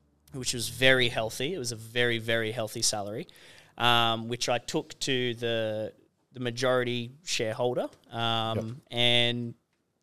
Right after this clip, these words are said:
Speaker 1: yeah, just basically said to him, "Hey, like, this offer is currently on the table.
Speaker 2: Yep.
Speaker 1: Um,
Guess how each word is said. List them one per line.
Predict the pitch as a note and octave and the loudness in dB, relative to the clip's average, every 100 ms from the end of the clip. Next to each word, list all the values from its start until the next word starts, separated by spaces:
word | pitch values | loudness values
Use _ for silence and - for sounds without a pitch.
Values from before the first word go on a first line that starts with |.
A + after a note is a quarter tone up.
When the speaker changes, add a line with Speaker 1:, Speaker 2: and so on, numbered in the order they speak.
| _ | _
Speaker 1:
yeah, | E3 E3+ | 4 4
just | B2+ C3+ | 6 2
basically | C3 B2 B2+ A#2+ | 2 2 0 0
said | - B2 B2 | 0 0 -2
to | |
him, | B2 A2+ | -6 -4
"Hey, | C3 B2 A#2 | 0 2 2
like, | A#2 A2 - - - - _ - | 0 -4 -8 -18 -20 -20 _ -2
this | C3 C#3 C#3 | 4 6 4
offer | B2+ C3+ A#2+ | 2 0 0
is | A2 | 0
currently | - B2 G#2 A2+ | 0 -2 -2 -2
on | A2+ | -4
the | A2 | -6
table. | - A2 G#2+ D#3+ - _ _ | -6 -6 -4 -6 -6 _ _
Speaker 2:
Yep. | G#2 G2 - | -4 -4 -2
Speaker 1:
Um, | A#2 A#2 A#2 A2+ A2+ A2+ | 2 4 4 2 -2 -8